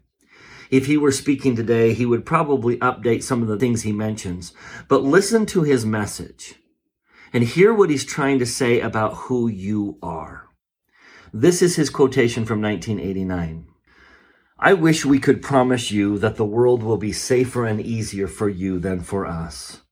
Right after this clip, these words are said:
But we cannot make that promise,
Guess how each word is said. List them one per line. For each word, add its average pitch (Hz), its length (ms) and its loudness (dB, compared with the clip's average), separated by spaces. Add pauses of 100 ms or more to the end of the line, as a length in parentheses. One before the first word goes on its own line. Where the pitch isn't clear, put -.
(720)
But 110 180 0
we 131 200 2
cannot 113 720 0
make 101 280 -2
that 95 300 -4
promise, 82 720 -10